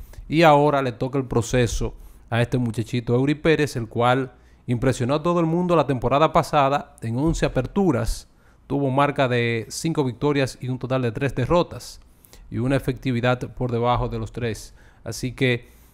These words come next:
muy lamentable para él, porque se somete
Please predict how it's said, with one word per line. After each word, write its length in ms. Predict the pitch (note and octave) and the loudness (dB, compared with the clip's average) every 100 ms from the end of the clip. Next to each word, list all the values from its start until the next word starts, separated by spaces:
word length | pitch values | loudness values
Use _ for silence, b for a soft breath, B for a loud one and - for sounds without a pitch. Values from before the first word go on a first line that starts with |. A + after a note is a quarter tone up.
| b | b
muy 300 | A2+ B2+ F#3 | 0 4 6
lamentable 640 | F3 D3+ C3+ C#3 C#3 C#3 | 6 2 2 2 2 0
para 340 | B2+ C#3 C3+ C3 | -2 0 2 2
él, 320 | C3 D3+ - - - - - - - - - - - | -2 -4 -16 -18 -18 -18 -20 -20 -20 -20 -20 -20 -14
porque 300 | G2+ G#2+ G#2 | -10 -8 -8
se 140 | A#2 | -8
somete 680 | - A2 B2+ D3 C#3 A#2+ | -8 -4 -2 -2 -2 -8